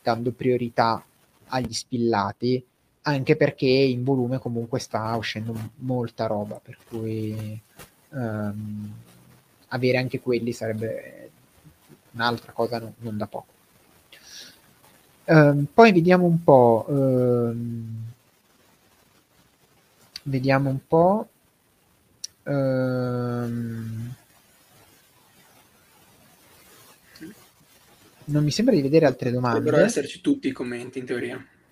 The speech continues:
Speaker 1: Sì, sì.
Speaker 2: "Ci
Speaker 1: Ok,
Speaker 2: sono
Speaker 1: no,
Speaker 2: fumetti
Speaker 1: sì.
Speaker 2: sul padre di Darth Maul?", Silvio ci chiede. Beh, eh,
Speaker 1: Ah, ok.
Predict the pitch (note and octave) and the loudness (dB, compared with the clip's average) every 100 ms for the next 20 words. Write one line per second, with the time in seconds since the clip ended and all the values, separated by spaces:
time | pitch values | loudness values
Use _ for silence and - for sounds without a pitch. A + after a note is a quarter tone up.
0 | _ - F3 D#3+ D3 C#3+ F#3+ - _ _ | _ -8 -6 -4 -2 -2 -4 -8 _ _
1 | _ - C3+ D#3 - G3 G#3 F3+ F3 F#3+ | _ -8 -4 -2 4 6 4 2 0 0
2 | - D3 F#3 E3 - D#3 D#3+ D#3+ D3 C#3 | -2 0 0 0 4 4 6 2 0 2
3 | C#3 C#3 C#3+ C3 A#2+ A#2+ A#2+ B2 - - | 4 2 -4 -6 -4 -6 -6 -8 -12 -4
4 | B2+ A#2+ B2 - C3+ B2 A#2+ B2+ A#2+ _ | -2 -2 -4 -6 -6 -8 -6 -10 -12 _
5 | _ _ _ _ _ _ - - D3 - | _ _ _ _ _ _ -6 2 2 2
6 | B2 B2 - B2+ B2+ - A#2 | -4 -4 -4 -6 -6 -6 -8